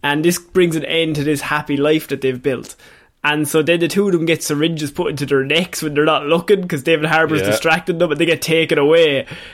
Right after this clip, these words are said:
Speaker 1: Um, and it's just heartbreaking to see these two yo-, like, children basically being dragged away, like, child trafficking.
Speaker 2: Like a six-year-old and a fucking eleven-year-old, like, just being dragged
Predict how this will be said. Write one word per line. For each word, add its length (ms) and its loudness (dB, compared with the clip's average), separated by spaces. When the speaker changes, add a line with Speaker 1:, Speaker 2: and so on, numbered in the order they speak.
Speaker 1:
Um, 520 0
and 160 0
it's 140 0
just 200 0
heartbreaking 500 0
to 60 -6
see 120 2
these 160 0
two 220 2
yo-, 260 0
like, 280 -2
children 680 0
basically 380 0
being 180 2
dragged 340 0
away, 220 4
like, 220 -2
child 360 0
trafficking. 560 -4
Speaker 2:
Like 200 0
a 40 0
six-year-old 720 2
and 140 0
a 40 -4
fucking 360 -6
eleven-year-old, 800 -4
like, 200 -8
just 160 -18
being 280 -8
dragged 720 -6